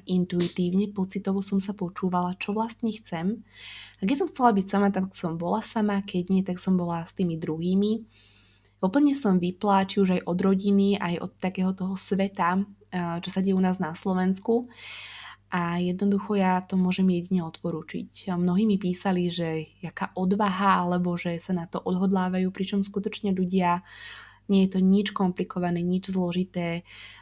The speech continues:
len to musíte cítiť. Samozrejme, ak to necítite, tak nechoďte do toho. Ale vaša intuícia alebo taká,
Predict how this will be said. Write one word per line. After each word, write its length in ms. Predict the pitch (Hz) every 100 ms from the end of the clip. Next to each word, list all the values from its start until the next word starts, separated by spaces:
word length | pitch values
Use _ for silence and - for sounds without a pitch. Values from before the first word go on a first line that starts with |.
| -
len 160 | 196 269
to 140 | 247
musíte 400 | 196 190 202 180
cítiť. 480 | - 180 175 160 160
Samozrejme, 400 | 180 185 196 190
ak 180 | 180 -
to 80 |
necítite, 800 | 185 175 - 190 190 - 196 190
tak 300 | 190 170 -
nechoďte 420 | 180 165 - 170 175
do 120 | 175
toho. 480 | 185 180 208 247 - _ - - - _
Ale 640 | 180 175 175 175 170 170 -
vaša 260 | 180 - 220
intuícia 640 | 294 302 214 214 202 196
alebo 160 | 190 190
taká, 640 | 185 - 190 185 180 185